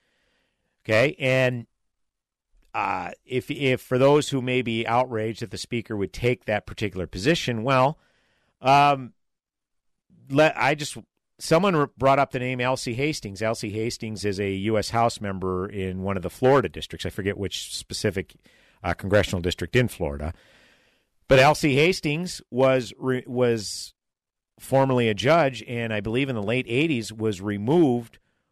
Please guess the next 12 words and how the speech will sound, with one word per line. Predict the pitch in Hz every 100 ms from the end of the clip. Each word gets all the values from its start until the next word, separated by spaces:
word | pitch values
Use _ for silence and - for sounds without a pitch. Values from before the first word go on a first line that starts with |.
| _ _
for, | - 123 120 117 110
I, | 90 85 _ _
I | - -
believe | 117 214
it | 196
was | 104
bribery, | - 107 190 110 64 -
some | - 156
sort | 165 123
of | -
unethical | 120 143 127 - 135 123
behavior. | 113 101 165 214 85